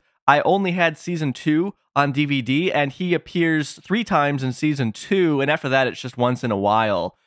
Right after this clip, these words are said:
So that's why in my head, I'm like, "Oh, this is a, a more prominent character," but really, I just had the season where he happened to show up the most.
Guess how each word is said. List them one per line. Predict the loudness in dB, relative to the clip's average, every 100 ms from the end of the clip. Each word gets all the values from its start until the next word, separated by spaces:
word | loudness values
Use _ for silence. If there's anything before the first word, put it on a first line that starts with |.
| _ -12
So | 0 2 4
that's | 2 0
why | 2 2
in | 2 0
my | 2
head, | 2
I'm | 2
like, | 0 0
"Oh, | 0
this | -2 -4
is |
a, | -4 0
a | 2
more | 2 0
prominent | -6 0 2 2 -2
character," | -2 -2 0 0 -2 -4 -4
but | 0
really, | 2 2 4
I | 2
just | 0 -2
had | -4
the | -4
season | -2 0 0 0
where | 0
he | 0
happened | 2 0 -2
to | -8
show | -4 0 0
up | -2
the | -6
most. | -4 -4 -6 -12 -20